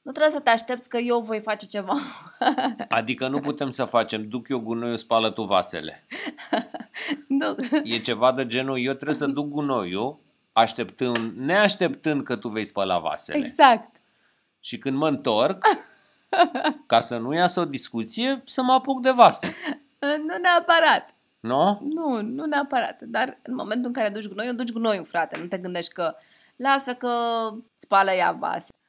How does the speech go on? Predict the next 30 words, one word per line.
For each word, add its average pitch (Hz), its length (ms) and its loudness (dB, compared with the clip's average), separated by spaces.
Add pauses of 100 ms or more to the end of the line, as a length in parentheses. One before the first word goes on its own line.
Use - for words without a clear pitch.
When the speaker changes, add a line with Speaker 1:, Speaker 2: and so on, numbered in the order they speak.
(100)
Speaker 1:
Da, 233 340 0
deci, 220 340 -8
uh, 226 480 2 (280)
dacă 190 280 -8
eu 240 120 0
fac 208 380 0
ceva, 170 440 -2
eu 240 140 -2
nu 247 360 -2
mă 254 120 2
aștept 220 300 0
ca 196 420 2 (540)
tu 240 120 -12
să 247 140 -6
faci 233 180 -2
ceva 220 280 -2
în 220 140 -2
schimb, 185 540 -8
înțelegi? 151 680 -10
Adică 262 280 -4
trebuie 285 320 -2
să 294 100 -2
învățăm 254 580 0
pur 247 140 -6
și 220 100 -8
simplu 262 360 -4
să 220 540 -2 (540)
dăruim 269 1000 0
și 254 180 -8
să 202 520 -4